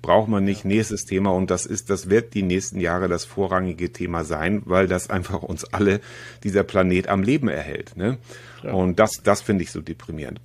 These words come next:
Speaker 1: Aber Andreas,
Speaker 2: Ja, genau,
Speaker 1: ich brauch
Speaker 2: nur
Speaker 1: bei meinem Umtrieb brauche ich mal so dein Feedback, ob ich,
Speaker 2: Oh,
Speaker 1: also
Speaker 2: ja,
Speaker 1: das
Speaker 2: ja,
Speaker 1: passt
Speaker 2: auf jeden
Speaker 1: eigentlich
Speaker 2: Fall.
Speaker 1: so ein bisschen da rein. Und
Speaker 2: Ja.
Speaker 1: Andreas, wir beide kennen uns jetzt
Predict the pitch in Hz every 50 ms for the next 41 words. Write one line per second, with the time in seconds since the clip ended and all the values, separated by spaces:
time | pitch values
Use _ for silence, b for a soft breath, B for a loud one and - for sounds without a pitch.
0 | - - 101 117 - - 139 139 147 147 135 127 123 123 - 98 101 113 156 156
1 | - - 143 143 143 139 139 147 156 156 143 - - 143 131 - - - 127 120
2 | - 107 110 113 123 120 117 113 - 110 104 107 101 101 98 92 98 95 98 101
3 | 101 - - 117 113 110 - 107 107 101 - - - - 98 - - 107 98 123
4 | 131 - 98 95 92 92 110 104 - - - 143 143 - - - 110 127 139 143
5 | 135 131 - - 120 113 107 131 - - 131 117 113 104 98 95 90 92 92 117
6 | 156 190 196 208 196 B B B B B B B B B - - 117 120 120 113
7 | 90 98 120 - 147 123 120 123 113 - - 127 131 131 131 127 120 120 - -
8 | 135 135 143 139 127 - 127 113 110 - - - -